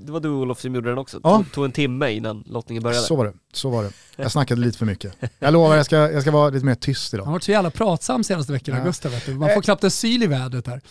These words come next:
Speaker 2: Jag, eh, kommer vara ledig i helgen. Jag ska åka till Spanien imorgon bitti med ett gäng polare och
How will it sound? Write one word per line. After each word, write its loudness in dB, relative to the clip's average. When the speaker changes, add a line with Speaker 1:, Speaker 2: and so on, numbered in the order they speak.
Speaker 2:
Jag, 6
eh, 4
kommer 4
vara 6
ledig 4
i 4
helgen. 4
Jag 2
ska -2
åka 0
till -4
Spanien 2
imorgon 4
bitti 2
med 2
ett -4
gäng 2
polare 4
och -2